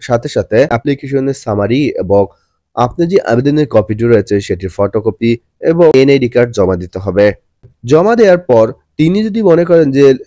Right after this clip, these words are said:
আবেদনটি বাতিল করা যায় সেক্ষেত্রে তিনি বাতিল করে দিবেন এবং বাতিল করলেই কিন্তু দুই এক দিনের মধ্যেই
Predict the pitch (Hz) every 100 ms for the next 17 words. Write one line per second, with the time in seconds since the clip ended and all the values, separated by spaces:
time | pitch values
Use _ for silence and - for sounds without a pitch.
0 | _ _ 101 107 127 131 113 101 127 127
1 | 104 90 107 185 - _ _ 156 180 180
2 | 175 180 139 127 107 101 101 104 98 98
3 | 98 175 190 190 202 _ _ - 120 139
4 | 214 202 208 196 190 185 170 147 151 139
5 | 147 139 131 120 117 110 104 107 131